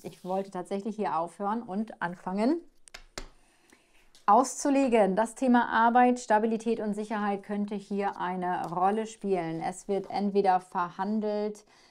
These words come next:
äh, es wird gesprochen über das Thema Stabilität und Sicherheit. Dann haben wir hier aber auch den Sarg. Irgendwas, was endet. Hier ist deine Karte. Wir schauen natürlich gleich in die Tiefe.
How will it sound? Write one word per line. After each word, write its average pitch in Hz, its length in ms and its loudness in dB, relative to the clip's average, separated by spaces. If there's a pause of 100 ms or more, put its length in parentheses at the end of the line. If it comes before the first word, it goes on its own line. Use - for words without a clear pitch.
(140)
äh, 180 260 0
es 170 120 -8
wird 190 140 -4
gesprochen 196 580 -4
über 185 160 -2
das 185 140 -6
Thema 190 300 -4
Stabilität 185 720 -4
und 170 220 -8
Sicherheit. 185 760 -4 (380)
Dann 165 160 -6
haben 165 100 -4
wir 170 80 -2
hier 185 180 -4
aber 180 220 2
auch 175 140 2
den 185 280 -4
Sarg. 165 580 -4 (560)
Irgendwas, 170 580 -6
was 175 280 -2
endet. 185 560 -6 (120)
Hier 190 160 -4
ist - 180 -10
deine 180 280 -6
Karte. 190 500 -4
Wir 180 80 -2
schauen 214 240 0
natürlich 196 320 -2
gleich 180 240 -2
in 185 160 -6
die 180 100 -4
Tiefe. 202 500 -6